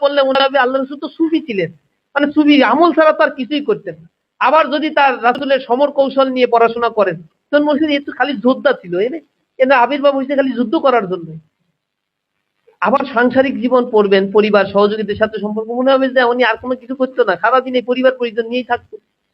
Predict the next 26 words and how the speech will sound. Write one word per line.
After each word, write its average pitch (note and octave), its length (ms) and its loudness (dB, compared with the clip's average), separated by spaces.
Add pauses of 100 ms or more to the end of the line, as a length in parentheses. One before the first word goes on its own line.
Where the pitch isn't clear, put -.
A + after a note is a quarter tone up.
(240)
আবার C4 180 0
তালিম C4 400 -2
তারবিয়াত C#4+ 420 2
যখন C4+ 260 0
সাহাবীদেরকে A#3+ 540 0
দিত, G3 200 -12
হ্যাঁ, G3 320 -4
রাসূল F#3+ 320 -10
তো A#3+ 80 -18
সারাদিন B3 400 0
খালি A#3 180 0
কোরআন A#3 280 0
তেলাওয়াত A#3 360 2
করতো G3+ 200 0
আর F3 80 2
এদেরকে G#3 340 -4
শিখাইতো। E3 320 -6 (640)
মানে B3 140 -8 (100)
এক B3 180 0
একটা D#4 340 2
ডাইমেনশনে B3+ 680 2
রাসূলের G#3 440 -2
জীবনী G#3 300 -2
আপনি G3 240 -2
যদি F#3 260 -2
পড়েন, G3+ 360 0